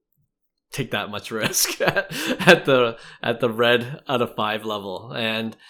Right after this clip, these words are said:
and because of that, you know, because of that huge risk, um, it just, it just makes more sense to, uh, invest in a Hank Aaron. And for me personally too, like,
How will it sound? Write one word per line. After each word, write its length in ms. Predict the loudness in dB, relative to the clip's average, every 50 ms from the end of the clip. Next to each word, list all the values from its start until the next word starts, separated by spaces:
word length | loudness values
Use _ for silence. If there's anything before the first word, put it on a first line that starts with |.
| -20 -20 _ _ _
and 200 | -8 -6 -4 -4 -4
because 320 | -2 0 2 2 2 2
of 120 | 0 -2 -2
that, 300 | -4 -4 -4 -6 -8 -12 _ _ _ _ _ _
you 140 | -8 -6 -4
know, 320 | -4 -4 -6 -8 -10 -12 -8
because 220 | -6 -4 -4 -4
of 60 | -4
that 140 | -6 -6 -6
huge 300 | -4 -4 -4 -4 -4 -4
risk, 480 | -4 -4 -2 -2 -2 -4 -6 -8 -10 -14 _ -20 -20 -20 -20 -20 _ _ -12
um, 580 | -8 -4 -2 0 0 0 -2 -6 -8 -14 -18 -20 _ _ _ _ _ _ _ -12
it 120 | -8 -6
just, 440 | -4 -4 -4 -4 -6 -8 -12 -14 -14
it 100 | -12 -8
just 220 | -6 -6 -6 -2
makes 220 | 0 0 0 0 0
more 180 | -2 0 0
sense 480 | 0 -2 -2 -2 -2 -2 -4 -6 -8 -8 -6
to, 480 | -4 -2 -2 -2 -2 -2 -4 -6 -10 -12 _ _ _ _ -20 -20 _ _ _ -12
uh, 540 | -8 -6 -6 -4 -4 -4 -6 -6 -8 -10 -12 -12
invest 480 | -12 -10 -8 -6 -6 -6 -6 -8 -6 -6
in 400 | -6 -4 -6 -6 -10 -12 -16 -16 -14
a 80 | -12 -10
Hank 240 | -8 -6 -6 -2 0
Aaron. 220 | 2 2 2 2 0
And 240 | 0 -2 -4 -4
for 140 | 0 0 4
me 120 | 4 4 4
personally 380 | 4 4 2 4 4 2 0
too, 200 | 0 2 2 2 2
like, 320 | 2 -2 -4 -6 -12 _